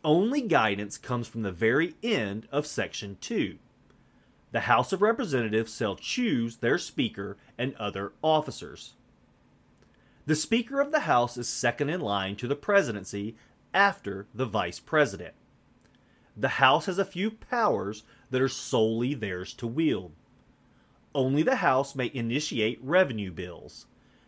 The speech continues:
This is what is often referred to as the power of the purse. This means any bill that spends or raises money must originate in the House. This doesn't mean that the Senate does not get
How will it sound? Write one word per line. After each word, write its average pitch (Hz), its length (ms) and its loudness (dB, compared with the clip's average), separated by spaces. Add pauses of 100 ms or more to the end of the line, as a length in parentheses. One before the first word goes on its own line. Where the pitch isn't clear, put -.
(140)
This 131 200 0
is 190 100 -4
what 196 160 6
is 196 140 4
often 135 340 2
referred 127 500 0
to 104 280 -2
as 107 140 -4
the 120 120 -4
power 101 580 -2
of 90 260 -8
the 92 80 -10
purse. - 580 -4 (600)
This 170 280 2
means 107 400 -4 (320)
any 143 240 2
bill 139 560 4
that 98 160 -8
spends 131 680 -2 (100)
or 117 120 2
raises 113 460 0
money 147 500 -2 (300)
must 123 460 4
originate 175 640 2 (120)
in 95 200 -6
the 95 80 -6
House. - 560 0 (680)
This 151 200 2
doesn't 180 380 4
mean 170 180 2
that 139 100 -2
the 131 80 0
Senate 127 420 0
does 107 180 0
not 104 200 0
get 98 200 -6